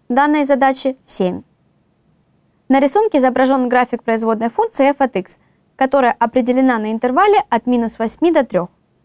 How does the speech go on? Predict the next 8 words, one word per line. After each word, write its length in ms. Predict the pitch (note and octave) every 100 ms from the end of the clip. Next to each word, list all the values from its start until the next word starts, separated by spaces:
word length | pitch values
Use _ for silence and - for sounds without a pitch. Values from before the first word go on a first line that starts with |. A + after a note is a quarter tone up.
| _ _ _
В 60 | _
какой 340 | D4+ D#4+ C4+ A3
точке 440 | - A3 - A3
отрезка 500 | A3 A3+ G3+ - G3 -
от 180 | A3+ B3+
минус 260 | B3+ B3
трех 260 | - A#3 G#3
включая 520 | - G#3+ A3+ G3